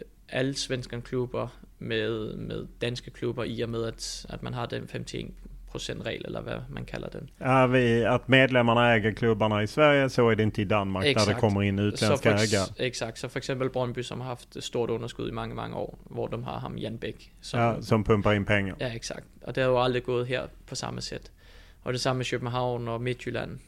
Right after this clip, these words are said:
Speaker 1: Øh, de kan jo, dels har,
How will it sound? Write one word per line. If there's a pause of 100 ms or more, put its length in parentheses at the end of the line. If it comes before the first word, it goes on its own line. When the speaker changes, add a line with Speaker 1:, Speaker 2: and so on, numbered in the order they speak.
(140)
Speaker 1:
Øh,
de
kan
jo, (440)
dels
har,